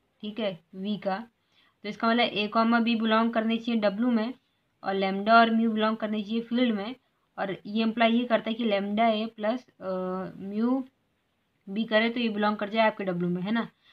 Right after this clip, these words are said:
तो इसी तरीके से हम लोग ए और B मान के चलेंगे, एलएच के दो element ले लेंगे ए और B, ठीक, और उसके बाद लैम्डा और म्यू अपने field के element ले लेंगे और फिर शो कर देंगे कि वो हमारे एलएच में belong कर जाते हैं, मतलब lambda into A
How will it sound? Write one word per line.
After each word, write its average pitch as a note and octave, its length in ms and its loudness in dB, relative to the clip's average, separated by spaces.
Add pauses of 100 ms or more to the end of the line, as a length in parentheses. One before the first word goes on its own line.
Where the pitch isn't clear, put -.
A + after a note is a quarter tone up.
(160)
तो G#3+ 40 -6
इसी A3+ 140 -6
तरीके A3 280 0
से B3 100 -4
हम A#3 160 6
लोग - 220 2 (140)
ए G#3+ 100 -4
और A#3 200 8
B A3+ 140 2
मान A3 280 4
के A#3+ 80 -2
चलेंगे, A#3 340 4
एलएच A3 260 4
के B3+ 100 -2
दो A3 100 2
element A3+ 300 4
ले A#3+ 160 2
लेंगे B3 300 2 (240)
ए G#3 100 -6
और G#3+ 260 2
B, G#3 240 -8 (640)
ठीक, B3+ 200 0
और G#3 340 4
उसके G#3+ 420 -2
बाद G#3+ 320 4 (180)
लैम्डा G#3+ 440 2
और A3+ 180 8 (140)
म्यू A3 220 2
अपने A3+ 200 -2
field A#3 240 -2
के B3 60 -2
element B3 260 0
ले A#3+ 60 -2
लेंगे A3 240 -2
और - 160 -4
फिर G#3+ 140 -8
शो A3+ 180 -2
कर A3+ 180 -2
देंगे A3+ 240 0
कि A3+ 120 -8
वो B3+ 260 0 (320)
हमारे G3+ 280 4
एलएच G#3 240 0
में A3 120 0
belong G3 220 0
कर F#3+ 140 -2
जाते F#3 260 -4
हैं, F#3 60 -4
मतलब F#3+ 280 0
lambda G3 400 -2
into G#3 220 -6
A G#3 100 -2